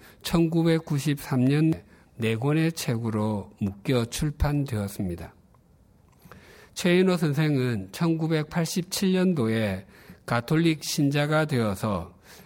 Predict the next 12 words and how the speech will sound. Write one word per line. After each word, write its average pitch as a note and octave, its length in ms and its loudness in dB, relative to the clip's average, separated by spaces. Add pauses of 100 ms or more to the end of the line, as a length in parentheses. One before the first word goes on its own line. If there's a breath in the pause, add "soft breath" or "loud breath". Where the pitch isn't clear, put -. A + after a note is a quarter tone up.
(200 loud breath)
베드로라는 A#2+ 1120 0
영세명까지 C3 960 2
받았지만, G#2+ 800 -4 (340 loud breath)
그 D3+ 300 -2
작품은 B2 960 -2
불교 E3+ 500 0
소설입니다. G2+ 1040 -6 (1080 loud breath)
구한말 D3+ 760 2 (180 loud breath)
한국 F#3 500 0 (200)
불교의 E3+ 840 2
중흥을 F3 680 4
일으킨 C3 680 0